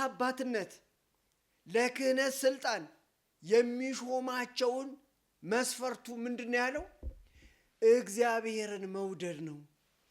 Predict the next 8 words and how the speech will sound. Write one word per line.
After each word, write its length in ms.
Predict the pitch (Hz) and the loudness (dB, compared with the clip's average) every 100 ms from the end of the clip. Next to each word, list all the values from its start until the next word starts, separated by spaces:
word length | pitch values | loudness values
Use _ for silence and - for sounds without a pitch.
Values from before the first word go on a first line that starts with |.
| _ _ _ _ _ _ - | _ _ _ _ _ _ -6
እግዚአብሔርን 1000 | 269 269 214 214 233 233 226 233 226 214 196 | -2 -2 0 2 4 2 0 0 -2 -4 -2
መውደድ 540 | 214 214 190 233 233 247 247 - _ _ - | 0 0 4 2 2 -4 -8 -14 _ _ -8
ዋነኛው 840 | 170 214 226 226 226 220 220 208 190 | 0 2 2 0 -2 -2 -2 -2 -2
ነው። 160 | 180 156 - _ _ _ _ 156 | -4 -6 -12 _ _ _ _ -12
"የዮና 680 | 170 226 240 240 240 233 240 226 214 190 - _ | 2 8 8 10 8 6 2 0 -2 -6 -16 _
ልጅ 240 | 175 247 185 180 - - | -2 -2 -2 -10 -16 -10
ስምዖን 600 | - 254 247 254 247 254 240 | -4 0 2 2 2 0 0
ሆይ፣ 280 | 196 233 | 2 2